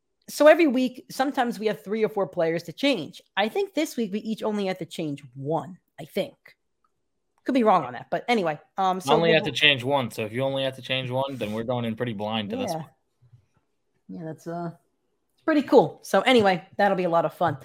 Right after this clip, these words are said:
Speaker 1: Um, this is our Friday show. We do a whole injury and news segment to prepare you for, uh, for the upcoming weekend, um, with the latest news that we can. And we're recording Thursday night at about five thirty. So I'll be honest, it's not the most up-to-date injury news, but it's the best that we could do. Um, follow Adam Schefter, Ian Rappaport, et cetera, for,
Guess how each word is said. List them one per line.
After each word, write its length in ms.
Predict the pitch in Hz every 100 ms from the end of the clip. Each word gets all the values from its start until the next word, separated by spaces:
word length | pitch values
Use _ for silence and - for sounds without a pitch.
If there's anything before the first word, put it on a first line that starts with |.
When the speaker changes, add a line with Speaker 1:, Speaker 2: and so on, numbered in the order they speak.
| - - - -
Speaker 1:
Um, 300 | 220 240 247
this 100 | 240
is 80 | 262
our 100 | 349
Friday 360 | 285 254 208 202
show. 420 | - 214 254 254 - - - - _
We 60 | 226
do 160 | 190 220
a 60 |
whole 280 | 170 226 226
injury 500 | 226 233 190 226 226
and 180 | 202 190
news 300 | 202 226 233
segment 320 | - 208 214
to 60 | 196
prepare 400 | 185 - 196 202
you 200 | 196 196
for, 380 | - 190 180 175
uh, 180 | 170 170
for 120 | 202
the 80 | 196
upcoming 460 | 196 - 220 262
weekend, 500 | 233 190 196 226 302 -
um, 380 | 170 165 170 170
with 100 | 185
the 80 | 180
latest 260 | 185 185
news 180 | 190 190
that 120 | 208
we 80 | 233
can. 300 | 233 202 170
And 120 | 170
we're 140 | 170 165
recording 420 | 165 185 170 170
Thursday 520 | - 180 190 - 196
night 400 | 190 180 180 185
at 100 | 160
about 420 | 147 - 170 -
five 300 | - 214 214
thirty. 260 | 202 190 190
So 280 | 190 185 180
I'll 120 | 202
be 160 | 185 185
honest, 320 | 180 175 170
it's 80 | 208
not 140 | 170
the 60 | 170
most 140 | 170 -
up-to-date 400 | 247 240 220 208
injury 320 | 220 185 208
news, 240 | 190 190 160
but 80 |
it's 100 | 175
the 80 | -
best 220 | 170 160
that 80 | 160
we 80 | 165
could 180 | 160 131
do. 260 | 156 151
Um, 200 | 147 143 135
follow 240 | 156 156
Adam 180 | 151 147
Schefter, 400 | - 135 147 139
Ian 140 | 147
Rappaport, 420 | 143 185 - 147
et 120 | 135 -
cetera, 320 | 160 156 147
for, 300 | 147 143 139